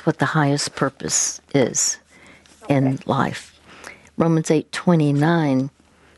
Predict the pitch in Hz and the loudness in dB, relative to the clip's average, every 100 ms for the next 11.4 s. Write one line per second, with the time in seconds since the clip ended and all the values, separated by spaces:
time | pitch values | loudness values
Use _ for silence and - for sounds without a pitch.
0 | _ _ - _ - 147 147 - - _ | _ _ -20 _ 2 4 2 0 -10 _
1 | - - _ _ 139 131 - 143 - - | -20 -20 _ _ 0 2 2 0 -2 -16
2 | - _ _ _ _ _ - 165 156 160 | -18 _ _ _ _ _ -2 0 2 4
3 | 147 - - - 147 143 139 139 - 135 | 2 0 -2 2 4 4 2 0 0 2
4 | 131 131 - - - - _ - - - | 2 0 -4 -20 -20 -20 _ -20 -12 -2
5 | 240 202 - - 165 156 - 170 196 165 | 0 0 0 -2 -2 -4 2 2 2 0
6 | - - 160 147 - 156 139 147 - - | -2 -2 -2 -2 0 2 2 -2 -4 -2
7 | 185 180 - 135 165 151 - 151 165 - | -2 0 -4 -2 0 0 0 -2 -2 -2
8 | 143 147 - 147 - - - 160 - - | -2 -2 0 -2 -2 -4 -4 -4 -2 0
9 | 147 165 175 - 165 - - - - - | 2 2 0 -2 -2 -2 -8 -20 -20 -20
10 | - - - _ - 156 147 - 165 156 | -20 -20 -20 _ -2 0 0 2 2 2
11 | 175 165 285 277 | 2 4 2 0